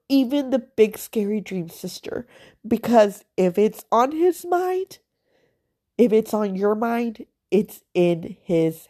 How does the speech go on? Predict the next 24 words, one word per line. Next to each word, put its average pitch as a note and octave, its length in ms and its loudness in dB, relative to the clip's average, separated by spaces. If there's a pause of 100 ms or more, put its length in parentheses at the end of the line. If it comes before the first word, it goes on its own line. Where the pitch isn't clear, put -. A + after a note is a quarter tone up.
hands. E3 840 -2 (600)
And E3+ 140 4
he's E3 240 -4
already D#3 400 2
taken F#3 380 -2
care D3+ 300 -2
of C3+ 120 -6
it. B2+ 240 -8 (560)
It's D#3 240 -4
not D#3+ 200 2
on G3 160 0
our A3 180 -2
timing, D#3+ 680 -6
it's C3+ 240 -4
in C#3 120 -4
his. A#2+ 540 -8 (480)
I C4+ 160 6
love A3 280 4
you, G3+ 320 -2
and F3 160 0
I F3+ 120 0
hope G#3+ 520 2
this - 260 -12
message F3+ 640 -6